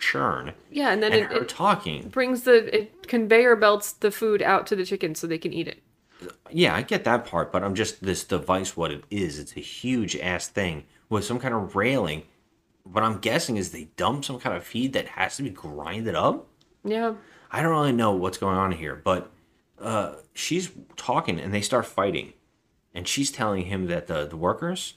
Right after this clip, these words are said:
Speaker 1: they're outside again. And they book some windows. And he's like,
Speaker 2: <laughs>
Speaker 1: "Eh." And she's like, "The cops need to be brought in. They're supposed to protect us and stop this." And he goes, "I don't think we have to call the cops."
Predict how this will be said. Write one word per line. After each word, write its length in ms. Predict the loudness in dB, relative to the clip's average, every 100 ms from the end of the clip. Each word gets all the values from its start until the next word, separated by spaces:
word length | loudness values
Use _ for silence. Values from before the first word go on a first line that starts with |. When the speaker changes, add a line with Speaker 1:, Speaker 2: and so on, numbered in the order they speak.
| _
Speaker 1:
they're 140 | 2 2
outside 280 | 2 -2
again. 260 | -4 -6 -10 _ _ _ _ _ _ -8
And 80 | 0
they 80 | 0
book 200 | 2 0
some 180 | 2 2
windows. 540 | 2 2 -2 -4 -10 -16 _ -6
And 80 | -2
he's 120 | 0
like, 160 | 0 -2
Speaker 2:
<laughs> 60 |
Speaker 1:
"Eh." 220 | -4 -4 -4 -10 -6
And 120 | -2 -2
she's 160 | 0
like, 200 | 0 -2 -10 -20 _ _
"The 100 | -6
cops 320 | 0 0 2
need 80 | -2
to 60 | -4
be 100 | -4
brought 280 | -2 0 -2
in. 160 | -8 -4
They're 120 | 0 0
supposed 300 | 0 -2 -2
to 40 |
protect 400 | -4 -2 -2 -2
us 100 | -8
and 100 | -6
stop 340 | -2 0 0 -4
this." 320 | -12 -12 -12 _ _ _ _ _ -12
And 120 | -6
he 100 | -2
goes, 300 | 0 0 -2 _ _ _ 0
"I 140 | 2
don't 100 | 2
think 100 | 0
we 60 | -10
have 100 | -10
to 80 | -14
call 140 | -20
the 80 | -20
cops." 380 | -18 -16 -16